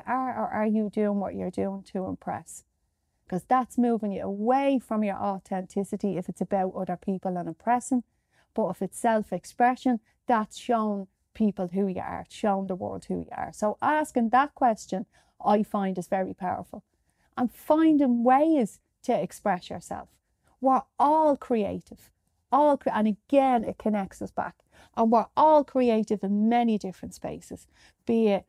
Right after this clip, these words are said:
writing, art, I don't know, body painting, in, within our,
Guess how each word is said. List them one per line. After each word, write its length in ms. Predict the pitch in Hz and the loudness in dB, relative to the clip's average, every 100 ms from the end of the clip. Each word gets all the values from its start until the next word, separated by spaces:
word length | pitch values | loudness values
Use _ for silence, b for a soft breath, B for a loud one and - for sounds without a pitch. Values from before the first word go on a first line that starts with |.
| _ _ - | _ _ 0
writing, 540 | 226 247 254 240 226 - | 4 4 2 -2 -4 -2
art, 560 | 208 220 233 208 - - _ _ _ - | 0 0 0 -4 -14 -20 _ _ _ -6
I 220 | 220 220 | 0 2
don't 140 | 214 208 | 4 2
know, 200 | 208 208 | 2 2
body 380 | 220 220 214 226 | 4 4 4 0
painting, 640 | - 226 226 214 233 208 - _ _ | 0 2 2 0 0 0 -4 _ _
in, 280 | - 208 196 - - 156 | 0 0 0 -4 -20 -12
within 480 | 202 202 214 214 208 | 0 4 6 4 2
our, 320 | 196 185 - | 0 0 -4